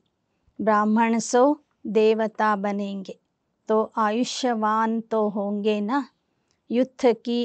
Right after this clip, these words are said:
ಏಕ ವಿಶೇಷತಾ ಹೋತಿ ಹೈ, ಆಯು ಯುದ್ಧ ಅಪ್ನಿ ವಿಶೇಷತಾ ಕೋ ಜಾನ್ತೆ ಹೋ? ನೀವೇ ಬ್ರಾಹ್ಮಣ ಸೋ ದೇವತಾ ಆಗುವಂತಹ ಯುವಕರು.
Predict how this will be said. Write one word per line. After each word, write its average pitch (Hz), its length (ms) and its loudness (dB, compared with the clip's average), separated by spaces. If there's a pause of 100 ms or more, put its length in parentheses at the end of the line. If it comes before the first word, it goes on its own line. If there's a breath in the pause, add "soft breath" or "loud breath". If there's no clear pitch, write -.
(140)
ಏಕ 254 400 2
ವಿಶೇಷತಾ 220 960 -2
ಹೋತಿ 208 460 -4
ಹೈ, 196 160 -12 (720)
ಆಯು 220 400 2 (160)
ಯುದ್ಧ 240 360 -4 (640)
ಅಪ್ನಿ 240 460 0
ವಿಶೇಷತಾ 233 880 0 (140)
ಕೋ 226 140 0 (640)
ಜಾನ್ತೆ 208 600 0
ಹೋ? 254 180 2 (880)
ನೀವೇ 233 420 2
ಬ್ರಾಹ್ಮಣ 214 720 -2
ಸೋ 233 200 0 (720)
ದೇವತಾ 240 580 2 (160)
ಆಗುವಂತಹ 214 880 -2 (600)
ಯುವಕರು. 226 640 0